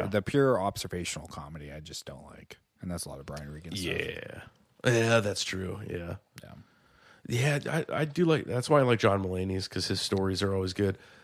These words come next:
Speaker 1: Nate Bargatze is probably the best, like, big name comedian nowadays. I guess, I think I like, uh, no, I do like Shane's stand-up better now.
Speaker 2: Yeah.
Speaker 1: But he, yeah, he is kinda like a,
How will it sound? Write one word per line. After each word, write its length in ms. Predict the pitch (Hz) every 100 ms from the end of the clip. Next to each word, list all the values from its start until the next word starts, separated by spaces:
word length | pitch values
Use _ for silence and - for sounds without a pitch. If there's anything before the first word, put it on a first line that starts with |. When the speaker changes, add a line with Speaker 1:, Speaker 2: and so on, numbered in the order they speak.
| _ _ _ _ 113
Speaker 1:
Nate 240 | 131 -
Bargatze 680 | 160 101 98 98 - 107 98
is 140 | 90
probably 560 | - 98 95 95 104 101
the 240 | 98 98
best, 640 | - 95 92 - - - - _
like, 200 | 92 85 - _ - - _ -
big 300 | 107 101 92
name 300 | 98 87 90
comedian 440 | 98 95 87 87
nowadays. 600 | 80 82 82 - - - - _ _ _ _ _ _ _ _ -
I 80 |
guess, 160 | 131 180
I 80 | 139
think 160 | 98 -
I 40 |
like, 180 | 147 - - - -
uh, 260 | 170 190 180 _ _ _ _
no, 220 | - 156 170
I 60 |
do 120 | 165
like 160 | 160 139
Shane's 460 | - 113 107 92 - _ _ -
stand-up 420 | - 104 98 92 -
better 360 | - 92 92 92
now. 340 | 92 92 95 _ _ _ _ -
Speaker 2:
Yeah. 140 | - - - _ _ _ _ _ -
Speaker 1:
But 120 | 85
he, 220 | 90 101
yeah, 60 | 90
he 100 | 101
is 120 | 98
kinda 200 | - 90
like 220 | 92 90
a, 300 | 92 92 95